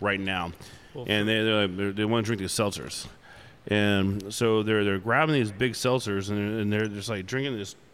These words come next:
Speaker 1: fake fruited seltzers, and it's just, like,
Speaker 2: Mm-hmm.
Speaker 1: this weird, fake, just bad sweetness to 'em.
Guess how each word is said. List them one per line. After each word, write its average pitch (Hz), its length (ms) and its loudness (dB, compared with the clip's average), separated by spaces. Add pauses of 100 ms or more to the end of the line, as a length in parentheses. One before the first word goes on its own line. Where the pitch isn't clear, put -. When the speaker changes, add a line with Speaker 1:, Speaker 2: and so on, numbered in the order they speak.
(120)
Speaker 1:
fake 135 240 -4
fruited 127 580 0
seltzers, 110 600 -4
and 104 160 -4
it's 98 100 -8
just, 120 160 -6
like, 117 120 -4
Speaker 2:
Mm-hmm. 104 60 -8
Speaker 1:
this 95 140 -10
weird, 127 500 0
fake, 120 440 -6
just 104 260 -8 (180)
bad 120 300 2
sweetness 131 500 0
to 147 180 0
'em. 147 180 2